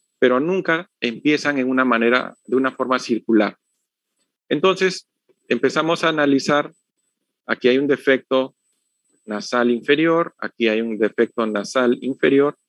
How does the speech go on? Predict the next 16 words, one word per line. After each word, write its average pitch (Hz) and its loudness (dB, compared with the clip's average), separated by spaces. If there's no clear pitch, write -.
aquí 117 0
hay 135 2
un 139 0
defecto 131 0
anular 120 0
perifoveal, 160 0
que 123 0
en 117 2
la 110 0
parte 151 -2
superior 135 0
podría 160 2
parecer 135 -2
un 143 -6
defecto 123 0
arqueado, 156 0